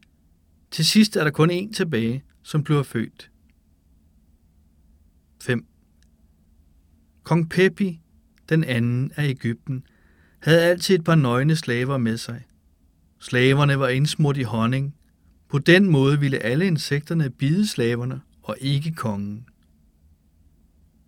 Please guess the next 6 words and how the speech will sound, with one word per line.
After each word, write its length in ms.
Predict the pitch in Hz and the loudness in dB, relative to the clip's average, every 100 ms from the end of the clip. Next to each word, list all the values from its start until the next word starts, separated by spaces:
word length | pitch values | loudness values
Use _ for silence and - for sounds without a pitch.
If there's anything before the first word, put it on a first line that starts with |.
| _ _ _ _ _ _ | _ _ _ _ _ _
Seks. 520 | - - 123 - - _ _ _ _ _ _ _ _ _ _ | -6 -2 -2 -4 -16 _ _ _ _ _ _ _ _ _ _
Ivan 440 | 151 175 185 175 | 2 4 4 4
den 140 | 160 160 | 4 2
Grusomme 680 | - 139 165 160 151 143 139 | 0 -2 -2 -4 -4 -2 -2
af 200 | 131 139 | -2 -2
Rusland 480 | 143 - - 110 | -4 -4 -10 -10